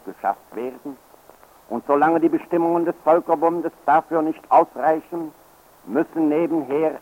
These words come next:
Einzelverträge abgeschlossen werden, die wie der zwischen Deutschland und seinen westlichen Nachbarn in Locarno zustande gekommene Pakt den Krieg als Mittel der Streiterledigung ausscheiden.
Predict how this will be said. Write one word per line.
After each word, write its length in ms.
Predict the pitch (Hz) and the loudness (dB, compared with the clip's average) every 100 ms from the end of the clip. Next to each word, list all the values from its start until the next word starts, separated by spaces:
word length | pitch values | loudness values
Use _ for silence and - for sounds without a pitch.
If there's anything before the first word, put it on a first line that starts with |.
| - | -2
Einzelverträge 1200 | 139 170 - 165 - 156 - 131 160 156 160 - | 0 0 -4 -6 -6 -8 -6 -2 0 0 -2 0
abgeschlossen 800 | 160 - 160 - 143 - - 131 | -2 -4 -10 0 0 0 -6 -4
werden, 540 | 135 147 151 160 165 - - - _ _ _ | -4 -4 -6 -8 -8 -14 -20 -20 _ _ _
die 140 | 226 135 | -8 -4
wie 140 | 143 | -4
der 380 | 120 151 156 151 _ - | 0 0 0 -4 _ -12
zwischen 360 | 131 - 151 | -10 -6 -2
Deutschland 640 | 135 151 156 - 143 143 151 - - | 2 2 0 -2 0 0 -2 -6 -4
und 180 | 147 - | -4 -2
seinen 440 | 143 143 147 147 135 | 0 2 2 0 -2
westlichen 640 | 147 - 147 151 147 143 | -4 -6 -10 -8 -6 -2
Nachbarn 640 | 139 143 - 135 143 147 123 - | -2 -4 0 4 4 2 -8 -8
in 160 | 139 139 | -4 -2
Locarno 640 | 147 - 143 151 147 143 - | -2 2 2 2 0 -2 -2
zustande 540 | 143 - - 135 151 | -10 -8 -2 -2 -2
gekommene 520 | 156 143 127 131 139 139 | -6 -4 0 0 0 -6
Pakt 380 | - 165 - - - _ _ _ _ - | -2 -4 -4 -20 -20 _ _ _ _ -10
den 180 | 107 98 | -10 -8
Krieg 320 | 120 135 151 - - | -4 -2 -2 -4 -2
als 200 | 123 123 - | 2 2 -2
Mittel 320 | 113 135 135 | -6 -6 -2
der 120 | 131 123 - | -4 -4 -8
Streiterledigung 1200 | 85 120 120 - 113 104 107 101 101 101 95 - | -4 -4 -2 -2 -2 -4 -6 -6 -6 -6 -6 -4
ausscheiden. 800 | 95 87 - - 73 58 - | -4 -4 -10 -14 -14 -14 -20